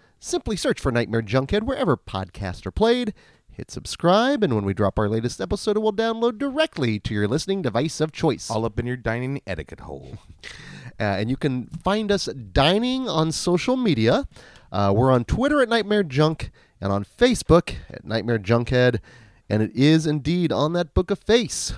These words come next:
Speaker 1: where we have an events tab, which leads to
Speaker 2: shenanigans and foodie shenanigans.
Speaker 1: And as this episode is gonna be releasing on Friday, October fourteenth, if you live in the Kansas City area,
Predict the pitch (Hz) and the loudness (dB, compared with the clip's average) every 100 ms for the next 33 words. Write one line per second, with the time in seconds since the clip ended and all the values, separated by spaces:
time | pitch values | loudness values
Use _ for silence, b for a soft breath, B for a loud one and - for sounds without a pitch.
0 | 92 101 98 98 95 107 127 - 117 104 | -8 -6 -2 -2 2 2 2 2 4 4
1 | 98 107 113 110 104 - 165 302 - - | 2 0 2 0 0 8 8 8 4 -2
2 | 220 277 311 302 311 220 262 262 262 262 | 0 2 2 2 0 0 0 2 2 0
3 | 262 208 - b b b - 82 - - | -4 -8 -14 b b b -10 -10 -12 -4
4 | 151 254 277 - 151 139 127 123 110 107 | 2 2 2 -2 -2 -2 -4 -4 -6 -8
5 | 95 - - - - b - 104 95 98 | -10 -10 -14 -18 -20 b -6 -6 -4 -4
6 | 123 120 127 131 226 254 254 226 196 190 | -4 0 0 4 4 4 2 4 4 2
7 | 190 151 131 - 196 208 220 214 - - | 0 0 0 -2 0 2 4 2 0 -4
8 | 233 - - 254 254 - 233 262 - - | -6 -6 -8 -4 -4 -4 -2 -2 -2 -2
9 | 131 139 - b b b b - 98 92 | 0 -2 -8 b b b b -16 -10 -4
10 | 104 104 104 - 233 269 285 262 - 247 | -2 -2 -6 -6 -4 -2 -2 -4 -4 -2
11 | 233 147 131 120 156 233 | 0 2 2 4 2 -2